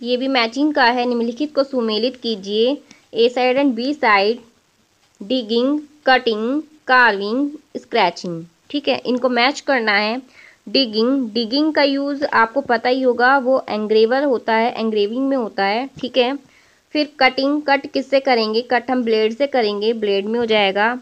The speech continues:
कार्विंग, मैंने बताया था, कार्विंग मैंने जब पढ़ाई थी इससे, अ, फर्स्ट वीडियो जो है मेरी, उसमें मैंने, अ, ब्यूरिन और गेज दो का यूज़ बताया था मैंने, ठीक है। वुड एंग्रेविंग के उसमें था, पता नहीं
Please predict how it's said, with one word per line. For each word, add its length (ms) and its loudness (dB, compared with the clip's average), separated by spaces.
कार्विंग, 600 4
मैंने 200 2
बताया 420 4
था, 320 4
कार्विंग 560 2
मैंने 400 2
जब 240 0
पढ़ाई 380 2
थी 100 -6
इससे, 180 -4
अ, 480 -2
फर्स्ट 340 2
वीडियो 320 0
जो 180 2
है 200 -2
मेरी, 340 -4
उसमें 240 -4
मैंने, 380 0
अ, 60 -2
ब्यूरिन 540 0
और 260 4
गेज 380 4
दो 280 2
का 200 2
यूज़ 320 -2
बताया 420 0
था 180 -8
मैंने, 380 -6
ठीक 180 -6
है। 60 -2
वुड 220 0
एंग्रेविंग 680 -2
के 220 0
उसमें 340 -4
था, 180 -2
पता 220 -6
नहीं 140 -4